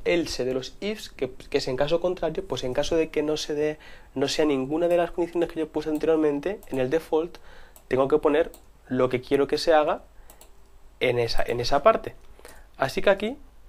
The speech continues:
pongo system punto out y aquí diré "no tiene treinta y un días". Por ejemplo, si yo aquí le digo un cuatro y lanzo, dirá "no tiene treinta y un días".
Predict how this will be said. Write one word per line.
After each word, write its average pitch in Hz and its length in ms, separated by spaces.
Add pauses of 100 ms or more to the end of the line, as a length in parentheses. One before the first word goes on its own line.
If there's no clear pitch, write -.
pongo 160 300
system - 380
punto 143 400
out 226 260 (160)
y - 80
aquí 147 200
diré 156 300 (560)
"no 160 200
tiene 160 280
treinta 120 280
y 117 60
un 117 140
días". - 260
Por 110 120
ejemplo, 117 320
si - 120
yo 117 60
aquí 123 120
le 123 80
digo 127 180
un 147 80
cuatro 180 360 (1000)
y 143 100
lanzo, 185 480 (600)
dirá 120 340 (180)
"no 120 260
tiene 120 320
treinta 110 340
y 110 80
un 123 120
días". 156 420